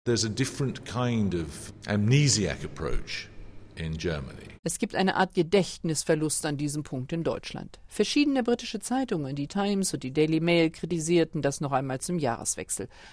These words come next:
Speaker 2: Man habe sich in Berlin getroffen, um sich über die Teilnahme von Deutschland abzustimmen. So werden ungenannte Whitehall-Vertreter zitiert, sei aber dort auf unangemessene Zögerlichkeit gestoßen.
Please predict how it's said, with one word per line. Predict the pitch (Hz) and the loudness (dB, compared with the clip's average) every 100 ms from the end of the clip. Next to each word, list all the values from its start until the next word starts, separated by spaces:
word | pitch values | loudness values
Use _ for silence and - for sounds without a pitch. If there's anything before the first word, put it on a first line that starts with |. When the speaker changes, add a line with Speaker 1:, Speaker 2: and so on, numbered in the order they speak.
| - | -6
Speaker 2:
Man | 156 | 2
habe | 185 233 | 4 4
sich | 180 156 | 0 0
in | 143 | 0
Berlin | 139 214 277 | 0 0 0
getroffen, | 180 - 226 240 185 | 0 0 0 0 0
um | 156 | -2
sich | 147 143 | -4 -2
über | 165 | 0
die | 156 151 | 0 -2
Teilnahme | - 196 214 196 151 139 | -2 0 2 2 2 0
von | 147 | -4
Deutschland | 143 170 - 156 | -2 -2 -2 -2
abzustimmen. | - - - 180 - 185 180 - - - | -2 -6 -6 -2 2 4 2 -2 -16 -14
So | - 185 | 0 6
werden | 190 180 | 6 6
ungenannte | - 214 185 160 160 156 | 2 2 4 4 2 2
Whitehall-Vertreter | 160 175 - 185 170 170 - 185 175 | 4 2 4 2 4 2 4 2 2
zitiert, | - 175 190 185 180 - - - | -2 -2 6 6 4 -6 -20 -8
sei | 160 190 226 | 4 6 6
aber | 175 160 | 4 4
dort | 175 175 175 | 6 4 6
auf | 165 160 - - - | 4 4 -6 -14 0
unangemessene | 240 269 - 196 185 170 170 - 165 139 | 2 2 2 2 4 4 2 2 0 -2
Zögerlichkeit | - 180 156 120 - 143 - | 0 2 2 0 -4 -8 -8
gestoßen. | - - 120 - - | -8 -8 -8 -8 -12